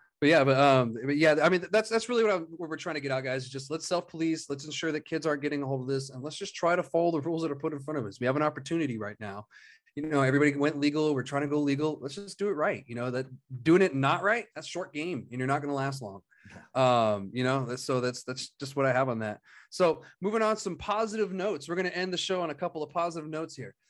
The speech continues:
So, um, last week after the, we put the show on Wednesday, Josh and I and a couple others went down to Otero County,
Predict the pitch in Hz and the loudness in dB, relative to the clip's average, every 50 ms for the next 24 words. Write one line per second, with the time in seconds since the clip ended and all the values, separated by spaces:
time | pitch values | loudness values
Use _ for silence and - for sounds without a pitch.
0 | _ _ _ - - 185 185 180 151 165 175 160 151 139 127 123 113 - - 139 | _ _ _ 0 4 6 6 6 8 8 8 8 8 6 4 2 -4 -6 -2 0
1 | 165 180 214 208 - 196 190 196 190 190 175 185 - 175 160 160 147 147 165 170 | 0 2 2 0 -2 -4 -4 -2 0 0 -2 -2 -2 -6 -6 -6 -6 -6 -8 -8
2 | 160 147 135 139 - _ - 180 170 - 131 - 185 185 180 180 170 160 165 170 | -6 -8 -8 -10 -14 _ -12 -12 -12 -10 -4 0 2 2 2 2 2 0 0 0
3 | 165 170 180 196 190 - - 139 147 165 170 180 - - 180 170 175 180 175 151 | 0 0 0 0 -2 -4 -6 0 2 2 2 2 0 -2 -2 0 0 0 -2 -2
4 | - 180 175 175 165 160 170 180 165 147 147 139 135 151 170 160 131 151 156 170 | -2 -2 -2 0 0 -2 -2 -2 -2 -4 -6 -6 -6 -6 -6 -6 -4 -4 -4 -4
5 | 170 - - 143 120 117 - - 156 170 170 160 160 - 165 170 165 131 120 117 | -6 -6 -8 -8 -8 -8 -8 -6 -6 -4 -4 -6 -6 -6 -6 -4 -4 -4 -4 -6
6 | 110 | -10